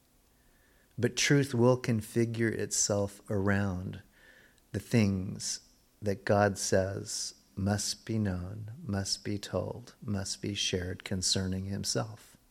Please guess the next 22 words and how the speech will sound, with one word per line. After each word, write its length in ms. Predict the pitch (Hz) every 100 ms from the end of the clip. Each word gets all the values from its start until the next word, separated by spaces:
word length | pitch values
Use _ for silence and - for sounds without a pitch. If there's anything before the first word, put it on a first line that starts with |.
| _ _ _ _ _ - - _
No 220 | 107 117
one 220 | 131 131 117
is 160 | 107
even 340 | 107 101 104 104
with 180 | 101
excuse 540 | 101 - - 135 107 98
saying, 260 | - 101
"I 80 | 104
never 320 | 107 107 107
knew." 280 | 107 117 98 98
God 160 | 107
says, 200 | - 110
"I 80 | 104
sent 280 | 98 101 95
a 80 | 92
cloud 640 | - 98 92 92 98 113
of 140 | 113
truth 480 | - - - 104 - - _ - - - - - - _ -
to 200 | - 98
you, 380 | 90 90 104 120 -
over 400 | 107 104 95 92
you, 320 | 85 85 92